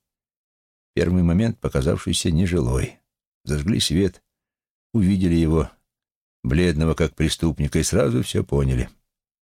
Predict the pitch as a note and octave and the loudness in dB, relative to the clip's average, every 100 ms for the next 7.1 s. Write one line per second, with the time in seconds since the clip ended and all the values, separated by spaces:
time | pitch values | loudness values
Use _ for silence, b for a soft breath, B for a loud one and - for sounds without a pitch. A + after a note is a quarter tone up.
0 | _ _ _ C#2 - - A2+ - G2 F2 | _ _ _ -8 -6 -2 -2 0 -2 0
1 | F2+ E2+ C#2+ _ _ _ _ _ _ C2+ | 0 0 -2 _ _ _ _ _ _ -2
2 | E2 G2+ B2+ D#2+ D2+ D#2+ G2 A2 F2+ D#2 | 0 2 0 0 0 0 2 2 2 0
3 | C#2 C#2+ - E2 F2+ A2 - D#2 F#2+ F2 | 0 -2 0 2 2 0 -2 -2 0 0
4 | D#2+ D#2+ F2 D#2+ A#2+ A2+ E2+ D#2 - E2+ | 0 -2 0 0 0 -2 0 -2 0 0
5 | F#2+ F2+ E2+ - F2+ C#2+ G#2 A#2 G2 C#2+ | 0 0 0 0 -2 2 2 0 -2 -6
6 | - B E2+ F2+ F#2+ F#2 - A#2 A#2 - | -8 B -2 0 0 0 0 0 0 -2
7 | - | -6